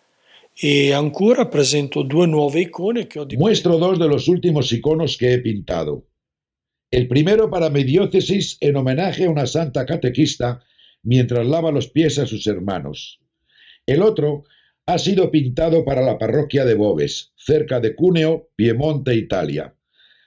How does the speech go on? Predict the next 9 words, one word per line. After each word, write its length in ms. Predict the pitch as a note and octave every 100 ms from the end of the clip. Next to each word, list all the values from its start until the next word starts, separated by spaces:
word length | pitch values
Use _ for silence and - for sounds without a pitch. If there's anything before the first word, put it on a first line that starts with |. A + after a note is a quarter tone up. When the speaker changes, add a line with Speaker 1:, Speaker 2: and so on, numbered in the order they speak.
| _ _
Speaker 2:
donde 360 | G2+ C3 B2+ B2+
vemos 340 | E3 G#3 F#3+ F3
a 80 |
estos 240 | D3 D3 C3
dos 180 | D#3 B2+
sacerdotes, 880 | A#2+ A2 G2+ D#3 D3+ A#2+ B2 - _ _ _ _
párroco 460 | - F3+ C#3+ G#2+ G2
y 100 | G2
capellán, 680 | D3+ E3+ A#2+ B2+ B2 A2